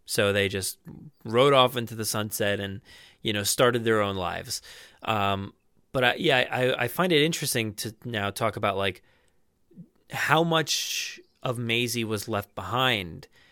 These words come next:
you know, like, what do they know? What, what was left behind? 'Cause as far as we know, the only thing that really was there was the book, right? And she took that. Uh, did she take that,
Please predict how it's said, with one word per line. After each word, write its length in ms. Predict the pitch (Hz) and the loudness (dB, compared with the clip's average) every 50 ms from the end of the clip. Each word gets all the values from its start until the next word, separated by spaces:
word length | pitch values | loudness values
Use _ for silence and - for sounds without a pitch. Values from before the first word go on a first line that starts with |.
| _ _ _ _ - | _ _ _ _ -10
you 160 | - 107 104 | -8 -6 -2
know, 200 | 107 110 110 110 | -2 0 2 2
like, 340 | 107 101 101 - - - - _ _ _ _ _ _ _ _ _ _ _ _ _ _ _ _ _ _ _ _ _ - | 2 0 0 -4 -8 -20 -20 _ _ _ _ _ _ _ _ _ _ _ _ _ _ _ _ _ _ _ _ _ -18
what 320 | - - 135 123 127 131 131 | -14 -12 -6 0 2 2 2
do 80 | 143 | 2
they 180 | 139 135 135 131 | 2 2 2 2
know? 300 | 123 117 117 117 110 104 | 2 2 2 2 2 2
What, 320 | 101 101 107 107 107 110 | 2 0 0 -2 -2 -2
what 180 | 117 113 120 139 | -2 -2 -2 0
was 160 | 156 139 127 | 0 -2 -2
left 160 | 131 123 - | -2 -4 -4
behind? 340 | - 117 110 120 117 113 104 | -4 -6 -4 -2 -2 -2 -2
'Cause 200 | - 123 107 - - - - - - - - | -4 -6 -6 -8 -8 -12 -20 -20 -20 -14 -6
as 160 | 120 113 - | -4 0 2
far 160 | - 175 180 | 4 6 6
as 100 | 170 147 | 4 4
we 120 | 147 147 139 | 0 -2 -2
know, 580 | 131 123 123 127 123 107 101 98 95 95 95 | -2 0 0 2 2 2 0 0 -2 -2 -4
the 160 | 98 107 113 117 | -2 0 0 0
only 200 | 123 127 123 113 | 2 0 -2 -4
thing 260 | - - 123 117 113 | -4 -6 -6 -4 -4
that 140 | 110 92 - | -6 -6 -8
really 560 | - 110 107 113 113 113 113 113 110 104 104 | -8 -8 -4 -2 0 0 0 0 0 -2 -2
was 240 | 98 101 101 98 101 | -2 -4 -4 -4 -2
there 280 | 107 104 107 104 104 101 | -2 0 2 2 2 0
was 240 | 101 104 98 - | -2 -4 -6 -6
the 120 | - 107 95 98 - _ | -6 -8 -8 -8 -6 _
book, 480 | - 113 104 71 - - - - - - _ _ _ _ _ - | 2 2 2 2 0 -4 -14 -20 -20 -20 _ _ _ _ _ -2
right? 360 | 110 107 110 110 110 107 - - | 0 2 2 2 0 -2 -4 -8
And 320 | 113 113 107 104 98 92 | -8 -8 -8 -6 -6 -6
she 320 | - - - 127 120 113 _ _ _ - | -4 -4 -4 -6 -8 -10 _ _ _ -6
took 280 | - 139 143 - - | -4 -4 -4 -4 -4
that. 240 | - 90 98 90 82 | -6 -6 -4 -4 -6
Uh, 120 | 85 90 - 95 | -6 -8 -8 -8
did 140 | 107 117 123 | -6 -4 -4
she 140 | - - 165 | -4 -4 -6
take 180 | - 170 165 - | -4 -6 -4 -2
that, 240 | 180 170 - - | -2 -4 -4 -6